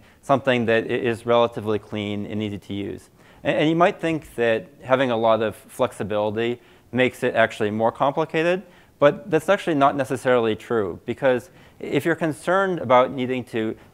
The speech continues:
add a bit here or be very parsimonious with a bit there,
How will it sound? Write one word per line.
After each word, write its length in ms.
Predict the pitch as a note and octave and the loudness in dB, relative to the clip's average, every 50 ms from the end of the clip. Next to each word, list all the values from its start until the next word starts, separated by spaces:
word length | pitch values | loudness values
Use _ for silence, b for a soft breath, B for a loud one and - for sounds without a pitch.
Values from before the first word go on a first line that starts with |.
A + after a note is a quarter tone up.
| - | -8
add 200 | - - B2 A#2+ | -2 0 0 0
a 40 | A#2+ | 0
bit 200 | G2+ B2+ A#2 - | 0 -2 -2 -4
here 480 | - - B2+ B2 B2+ B2+ B2+ B2 B2 A#2+ | -4 -4 -2 0 0 2 2 4 4 2
or 200 | A#2 A#2 A2+ A2 | 2 2 0 -2
be 200 | G#2 F#2+ A#2 A2 | 0 0 0 0
very 180 | A2+ B2 B2 A2+ | 2 2 0 0
parsimonious 720 | - - B2 A#2 - - A#2 A2 A2+ A2+ A2+ A2 G#2+ - | 0 -2 -4 -4 -2 -4 -4 -4 -2 -2 -4 -4 -6 -6
with 140 | G#2+ F#2 G2+ | -8 -10 -10
a 40 | G2 | -8
bit 300 | F2 G#2+ G#2+ - - - | -6 -6 -6 -6 -6 -4
there, 380 | C#3 C#3+ C#3 B2 A#2 A#2 B | 0 0 2 2 2 0 B